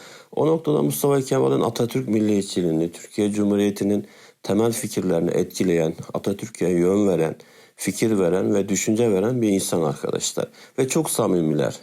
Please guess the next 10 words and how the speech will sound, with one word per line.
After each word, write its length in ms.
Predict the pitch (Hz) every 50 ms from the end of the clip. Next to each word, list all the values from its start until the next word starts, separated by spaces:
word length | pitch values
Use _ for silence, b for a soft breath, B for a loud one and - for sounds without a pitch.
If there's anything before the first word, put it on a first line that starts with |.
| - -
Yani 200 | 87 87 85 82
Mustafa 360 | - - - - 98 101 101
Kemal'in 500 | 98 - 98 101 101 98 95 98 98 - B B B B B B
hayatında 540 | B - 101 101 104 101 101 - 110 101 98
samimi 480 | 95 - - 107 101 101 101 98 101 107
olduğu, 460 | 104 101 92 85 82 87 82 85 85 -
işte 200 | - - - -
özel 280 | 87 92 95 95 92
kaleminden, 580 | 92 - - 95 92 90 87 90 87 87 90 90
yaverinden, 800 | 92 92 92 92 92 92 90 92 87 87 87 90 90 87 85